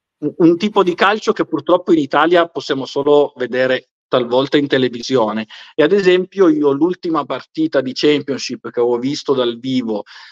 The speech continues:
e parliamo del novembre diciannove, fu un Queen's Park Rangers Nottingham Forest, in cui, eh,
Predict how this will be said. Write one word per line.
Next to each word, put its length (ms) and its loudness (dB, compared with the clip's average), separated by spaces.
e 280 4
parliamo 640 0
del 760 -6
novembre 560 4
diciannove, 1040 -4
fu 100 4
un 100 2
Queen's 320 0
Park 300 -4
Rangers 640 -2
Nottingham 640 -8
Forest, 720 -6
in 240 6
cui, 640 2
eh, 340 -8